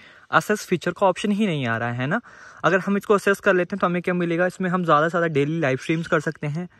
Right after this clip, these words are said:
नॉर्मल से ज़्यादा वीडियोज़ अपलोड कर सकते हैं, ज़्यादा शॉर्ट वीडियोज़ हम यहाँ पे क्रिएट कर सकते हैं ना। दूसरी तरफ मैंने एक वीडियो जैसे वॉच किया था तो उसमें हमें ये फीचर दिखता है यहाँ पे, है ना, इस तरह का ये बटन दिखता है और यहाँ पे दिख रहा है eligible and नीचे आ रहा ऑप्शन आ रहा है असेस फीचर, है ना,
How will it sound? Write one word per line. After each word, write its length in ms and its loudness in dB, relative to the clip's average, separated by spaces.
नॉर्मल 320 2
से 160 -2
ज़्यादा 240 4
वीडियोज़ 320 0
अपलोड 260 0
कर 100 -2
सकते 280 -4
हैं, 140 -2
ज़्यादा 240 0
शॉर्ट 340 0
वीडियोज़ 280 2
हम 100 -4
यहाँ 200 -4
पे 80 -2
क्रिएट 320 0
कर 140 -2
सकते 300 -8
हैं 160 -6
ना। 120 -4
दूसरी 260 2
तरफ 160 2
मैंने 160 2
एक 100 -6
वीडियो 540 0
जैसे 200 0
वॉच 260 0
किया 120 -2
था 80 -2
तो 100 -2
उसमें 180 0
हमें 180 2
ये 140 2
फीचर 320 0
दिखता 260 -2
है 80 0
यहाँ 160 -4
पे, 120 -6
है 60 -4
ना, 160 -2
इस 160 -4
तरह 160 6
का 100 -2
ये 100 2
बटन 260 2
दिखता 220 0
है 80 2
और 200 4
यहाँ 160 2
पे 80 -2
दिख 160 -4
रहा 100 0
है 60 -6
eligible 560 2
and 340 -2
नीचे 200 0
आ 60 6
रहा 100 2
ऑप्शन 220 -6
आ 60 -2
रहा 100 0
है 180 -10
असेस 300 0
फीचर, 300 -4
है 100 -6
ना, 160 -4